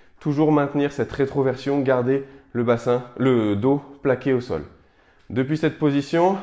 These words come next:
je vais venir, je peux croiser les mains ici, je peux me mettre comme ça dans un premier temps, décoller les jambes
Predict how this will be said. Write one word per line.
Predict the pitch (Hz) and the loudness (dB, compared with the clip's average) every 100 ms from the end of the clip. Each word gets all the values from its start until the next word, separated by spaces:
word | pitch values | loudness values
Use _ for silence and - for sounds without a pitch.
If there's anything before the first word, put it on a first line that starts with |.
| - | -10
je | 117 127 | -4 -2
vais | |
venir, | 131 139 139 120 - - - - - - | 0 0 2 0 -4 -18 -20 -20 -20 -20
je | - | -16
peux | - | -14
croiser | 98 101 107 | -6 -4 -2
les | 107 | -2
mains | 107 104 | 0 -2
ici, | 104 131 143 | -2 0 0
je | - | -2
peux | 104 | -4
me | |
mettre | 107 104 | -4 -4
comme | 110 98 | -4 -2
ça | 117 | -2
dans | 110 110 | -2 -6
un | |
premier | 104 117 107 | -4 -4 -2
temps, | 135 147 156 - - - | -2 -4 -6 -16 -20 -14
décoller | 98 95 160 175 175 165 156 | -6 4 6 8 6 2 4
les | 143 123 | 4 4
jambes | 117 143 | 2 0